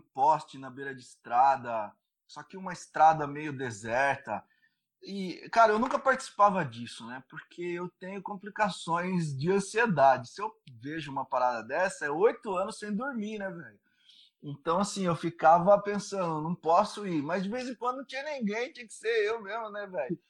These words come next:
Aí eles me chamavam, falavam, "Ó, Gitão, agora deu ruim, ia ser mesmo." <laughs> Cara, eu fui em duas, do-, dois resgates, mano. O primeiro foi de um menininho chamado Anier Fiork.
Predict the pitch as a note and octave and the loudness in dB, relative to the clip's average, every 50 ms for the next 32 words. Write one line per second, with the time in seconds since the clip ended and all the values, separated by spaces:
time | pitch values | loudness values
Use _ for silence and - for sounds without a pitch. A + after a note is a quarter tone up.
0 | _ _ _ - - D3+ D#3 E3 F3+ F#3 F#3 G3+ G3+ F#3+ - - A#3+ A3+ G#3+ F#3+ | _ _ _ 2 2 2 2 2 0 0 0 0 -2 0 2 4 4 6 8 8
1 | F3+ E3+ E3 D#3 - D3+ D3+ D#3 D3 D3 D3+ D3 D3 D3+ E3+ E3 _ D#3+ C#3 C3+ | 8 6 6 2 -2 -4 -2 -2 -2 -2 -4 -6 -6 -8 -12 -12 _ -4 -4 -4
2 | C3 B2+ A#2+ B2 B2+ C3+ C#3 C#3+ F3 G3 G#3 F3+ E3+ E3 E3+ F#3 G3 G#3 A3 - | -4 -6 -8 -8 -8 -8 -8 -8 -6 -6 -6 -6 -6 -8 -8 -8 -8 -8 -10 -12
3 | - - G3+ G3+ A3+ B3 B3 A#3+ G#3+ G3 G3 - - _ - A3 - _ - - | -14 -12 -10 -10 -10 -8 -4 -2 -2 0 0 -2 -4 _ -16 -16 -16 _ -20 -20
4 | - - _ _ _ _ - G#3+ A3+ G3+ F#3+ G3+ G#3 G3+ - A3+ C4 C4+ B3 G3 | -20 -20 _ _ _ _ 6 8 8 10 8 6 2 -2 -4 -8 -6 -2 0 0
5 | G#3 B3 D4 D4+ C4+ G3 F3 - D3+ D3+ D3 F#3 G#3+ - F3 F#3+ B3 C4 C#4 G#3+ | 0 0 -2 -2 -4 -6 -10 -14 -14 -12 -12 -12 -12 -4 0 2 4 4 2 0
6 | A3+ G3+ D#3+ C#3+ B2+ C#3+ C3 A2+ G#2+ - - A#2+ A#2+ A2+ G#2+ G#2 B2 D3 - - | -2 -6 -6 0 4 6 6 6 6 2 -6 -16 -14 -14 -14 -14 -14 -16 -10 -6
7 | B3 A3+ F3+ E3 F3+ A3 A#3 G#3+ E3+ C3 G#2+ G2+ _ _ _ _ _ _ _ _ | -2 0 0 0 0 -2 -2 -2 -2 -4 -6 -8 _ _ _ _ _ _ _ _
8 | _ _ _ _ _ _ _ _ _ _ _ - C3 C#3 C#3+ D3+ D3+ D#3 D#3 D3+ | _ _ _ _ _ _ _ _ _ _ _ -6 -4 -4 -2 -2 -4 -6 -6 -8
9 | D3 C#3 C3+ C#3+ D#3+ E3+ D#3+ C3+ A#2 G2+ G#2 _ _ _ _ _ _ _ _ _ | -8 -8 -8 -8 -8 -8 -6 -8 -8 -10 -12 _ _ _ _ _ _ _ _ _
10 | _ _ _ - - - C3 C3+ D3 D#3 D3+ D3+ - - _ D3+ E3 G3+ G#3+ G3+ | _ _ _ -14 -10 -8 -4 0 2 2 2 2 -2 -6 _ -2 0 0 0 0
11 | G3 F#3+ G3+ G3 - - - D#3 C#3+ B2+ A#2 A#2 - - | 2 0 0 -2 -4 -4 0 4 6 6 6 4 2 -6